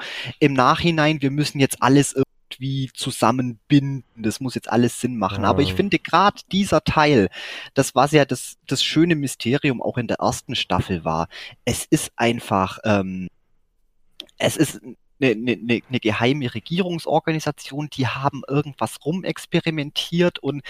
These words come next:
Speaker 1: wie genau das alles abläuft und wie die das gemacht haben, das braucht man gar nicht wissen.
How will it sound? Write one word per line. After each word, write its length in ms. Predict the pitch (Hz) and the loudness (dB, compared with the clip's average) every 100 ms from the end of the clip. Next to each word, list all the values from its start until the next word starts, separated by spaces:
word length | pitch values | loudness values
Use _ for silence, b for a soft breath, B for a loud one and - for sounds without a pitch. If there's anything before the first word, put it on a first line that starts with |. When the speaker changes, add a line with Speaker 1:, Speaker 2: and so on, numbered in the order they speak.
| B B 113 | B B -12
Speaker 1:
wie 340 | 135 226 285 | -6 -2 -2
genau 480 | - 208 202 220 254 | 0 0 2 0 0
das 200 | 220 185 - | -2 -6 -2
alles 420 | - 196 180 - | 0 2 0 0
abläuft 480 | 196 - 160 156 147 | -2 0 -4 -4 -6
und 160 | 147 | -12
wie 80 | 190 | -12
die 140 | 185 180 | -10 -6
das 240 | 151 - | -8 -8
gemacht 480 | 139 143 180 - - | -6 -4 -4 -4 -6
haben, 220 | 131 135 | -6 -6
das 140 | 131 - | -12 -6
braucht 360 | - - - | -2 -2 -2
man 160 | 180 156 | -6 -2
gar 220 | 139 190 | 0 0
nicht 280 | 190 - 160 | -2 -6 -6
wissen. 400 | 208 - 117 | -6 -6 -10